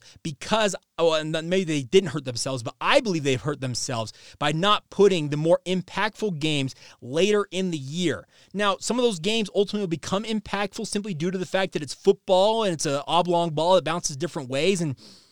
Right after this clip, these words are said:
There'll be teams that, uh, rise up and are surprise contenders in the final month of the season, and, uh, some of those games may end up having bigger stakes and bigger implications and getting bigger eyeballs, uh, quote unquote,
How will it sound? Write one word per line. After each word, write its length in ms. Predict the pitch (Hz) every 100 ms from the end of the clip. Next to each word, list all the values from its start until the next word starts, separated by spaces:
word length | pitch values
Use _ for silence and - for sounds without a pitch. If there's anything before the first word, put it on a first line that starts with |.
| - -
There'll 120 | 156 170
be 100 | 175
teams 460 | - 185 214 190
that, 180 | 175 156
uh, 180 | 135 151
rise 360 | 143 170 170 135
up 240 | 175 -
and 160 | 165 143
are 180 | 143
surprise 460 | 135 - - 170 165
contenders 640 | - 143 - 175 196 208 - - -
in 80 | 185
the 60 |
final 260 | 185 190 185
month 220 | 190 -
of 60 | 165
the 60 |
season, 360 | 160 175 196 240
and, 180 | 185 151
uh, 120 | 147
some 140 | 185
of 60 | 185
those 160 | 165
games 300 | 131 175 175
may 140 | 156 170
end 200 | 170 170
up 160 | 180 - - -
having 300 | - 180 180
bigger 280 | 135 180 175
stakes 400 | - - 170 170
and 100 | 147
bigger 160 | 156 170
implications 680 | 165 151 - 165 160 190 160
and 120 | 131
getting 240 | 160 165
bigger 420 | 123 156 156 160 135
eyeballs, 600 | 156 156 160 165 175 143
uh, 140 | 135 127
quote 180 | - 165
unquote, 400 | 151 151 151